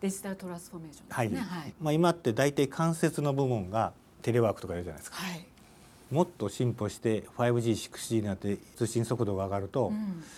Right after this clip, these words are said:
Speaker 2: 例えば直接のラインが遠隔で
Speaker 1: うん。
Speaker 2: 完全に操作ができて、まあ、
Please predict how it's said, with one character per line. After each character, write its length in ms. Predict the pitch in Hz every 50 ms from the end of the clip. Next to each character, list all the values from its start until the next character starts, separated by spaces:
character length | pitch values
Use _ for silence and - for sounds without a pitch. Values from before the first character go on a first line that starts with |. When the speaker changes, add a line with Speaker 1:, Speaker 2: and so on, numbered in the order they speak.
| - - - - - - - - - 156 -
Speaker 2:
例 100 | 175 170
え 60 | 156
ば 220 | 143 151 156 143 - - - - - -
直 160 | 160 - -
接 460 | - 165 160 - 160 147 147 147 - - - - - -
の 260 | 165 165 160 - - -
ラ 220 | - 117 131 143 139
イ 80 | 135
ン 120 | 139 143 139
が 220 | 143 143 123 - - - - - - - - - - - -
遠 200 | 127 147 151 143
隔 280 | - 147 139 - 143 131
で 220 | 143 120 104 - - 196
Speaker 1:
う 40 |
ん。 100 | 208 190 - -
Speaker 2:
完 280 | - - 151 151 143 135
全 240 | 139 139 139 135
に 100 | 131 131
操 240 | 127 - 143 123 107
作 160 | - 104 95
が 80 | 87 82
で 80 | 87 80
き 100 | 98 92
て、 260 | - 110 110 98 - - - - - - - -
ま 140 | 104 92
あ、 60 | 90